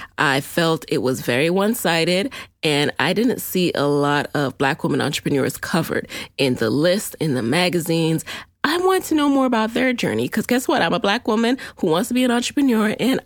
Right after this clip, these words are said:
I wanna learn from them. So that was my why. I wanted more info on what happened between the process of having a job to being a full-time entrepreneur, because I knew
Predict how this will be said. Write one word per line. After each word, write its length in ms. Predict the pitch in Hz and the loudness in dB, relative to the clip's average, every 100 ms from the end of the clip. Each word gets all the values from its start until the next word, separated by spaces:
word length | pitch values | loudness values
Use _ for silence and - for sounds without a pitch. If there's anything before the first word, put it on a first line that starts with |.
| - | -2
I 80 | 359 | 0
wanna 220 | 370 359 | 2 2
learn 240 | 349 349 | 2 0
from 220 | - 226 | 0 0
them. 240 | 151 143 - - - - | 0 -2 -4 -10 -16 -16
So 340 | - - 262 233 | -12 -2 2 2
that 240 | - 269 | 0 0
was 220 | 320 311 254 | 2 2 2
my 220 | 254 254 | 2 2
why. 380 | 233 262 202 120 | 2 2 0 0
I 100 | 165 | 0
wanted 360 | 175 196 233 | 2 2 4
more 260 | 262 220 214 | 4 2 0
info 520 | - 175 180 139 151 165 - - | 0 0 0 0 0 0 -6 -8
on 200 | 139 156 | -2 0
what 160 | 147 127 | 2 0
happened 560 | 101 127 - 151 143 151 - - | 0 0 0 0 0 -2 -10 -6
between 640 | 165 - 160 156 143 139 - _ | -6 -2 0 2 2 0 -4 _
the 180 | - 165 | -6 -2
process 480 | 143 185 165 - 151 | -2 0 0 -2 -6
of 80 | - | -4
having 320 | - 180 226 | 0 2 2
a 80 | 226 | 2
job 380 | 262 226 233 233 - | 2 0 0 -2 -10
to 260 | - - 147 | -8 -2 -2
being 220 | 139 160 | 0 0
a 60 | 147 | 0
full-time 360 | 147 131 143 | -2 0 0
entrepreneur, 540 | 127 117 - 127 87 - - - | 0 -2 -2 -2 -2 -4 -10 -6
because 280 | 151 147 143 | -4 0 0
I 140 | 156 | 2
knew 560 | 233 311 370 311 262 | 2 4 4 2 2